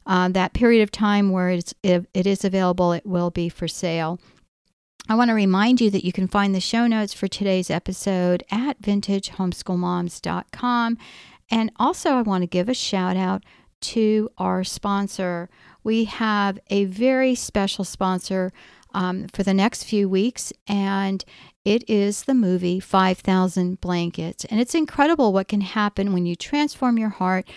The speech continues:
to serve the people around you. Catch Five thousand Blankets exclusively in theaters for two days only,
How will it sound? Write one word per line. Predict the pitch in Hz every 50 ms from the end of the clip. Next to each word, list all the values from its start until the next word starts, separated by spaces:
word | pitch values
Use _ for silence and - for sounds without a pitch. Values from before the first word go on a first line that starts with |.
| - - - _ -
to | - 254
serve | 240 - - - 202 190 185 180
the | 196 196 185
people | - - 185 185 - - 190
around | 185 180 185 180 175 175 175 175 -
you. | 175 175 180
Catch | - - - - 254 - -
Five | - - - 202 196 214 220
thousand | - 254 247 269 269 - 294 285
Blankets | 262 - 196 196 185 185 - 190 - - - -
exclusively | 214 214 - - - - - 240 269 277 - 311 285 262 277 277 269 269
in | 262 254
theaters | - - 240 254 277 233 160 170 185 -
for | - - - 214
two | 202 - - 208 208
days | 196 185 180 175 175 175 - - _
only, | - 185 185 185 180 175 170 160 175 -